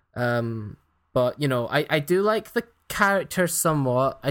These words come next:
I think the villain's quite, is actually kind of got the best story out of the bunch. He's more interesting than the Black Panther himself. Um, and, um,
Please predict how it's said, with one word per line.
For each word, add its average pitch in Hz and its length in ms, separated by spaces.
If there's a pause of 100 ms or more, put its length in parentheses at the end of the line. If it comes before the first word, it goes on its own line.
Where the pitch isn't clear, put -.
I 160 60
think 285 200
the 208 60
villain's 170 520
quite, 135 320
is 139 200
actually 147 240
kind 147 160
of 131 60
got 135 180
the 131 60
best 135 240
story 151 280
out 135 80
of 117 40
the 120 60
bunch. 143 300
He's 143 180
more 139 180
interesting 135 340
than 120 80
the 120 100
Black 123 220
Panther 131 360
himself. 120 520 (680)
Um, 98 580 (800)
and, 117 360
um, 117 600